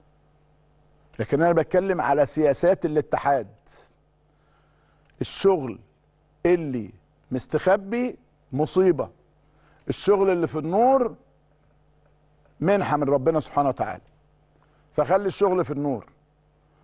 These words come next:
واحد زعلان وغضبان اصل رشح لك مين تاخده معاه في القايمه وانت ما خدتوش، فهو زعلان منك ومخاصمك. هنغني اغنيه شاديه، مخاصمني بقاله مده وفي ليله الشوق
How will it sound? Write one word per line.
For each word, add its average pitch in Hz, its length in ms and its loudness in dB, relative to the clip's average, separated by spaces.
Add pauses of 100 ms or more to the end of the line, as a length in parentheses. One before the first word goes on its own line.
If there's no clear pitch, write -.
(120)
واحد 185 240 0
زعلان 165 400 0
وغضبان 170 540 -2
اصل - 260 -6
رشح 160 340 0
لك 180 200 -2
مين 196 180 -8
تاخده 190 260 -2
معاه 180 180 0
في 190 80 -6
القايمه 233 520 0 (340)
وانت 190 240 0
ما 180 120 2
خدتوش، 220 480 -2
فهو 185 260 2
زعلان 180 320 2
منك 208 360 -2
ومخاصمك. 160 520 -2 (1700)
هنغني 151 760 -2
اغنيه 117 600 -6
شاديه، 143 420 0 (1600)
مخاصمني 143 540 0
بقاله 131 260 2
مده 139 320 0
وفي 117 220 -2
ليله 151 140 2
الشوق 151 320 -2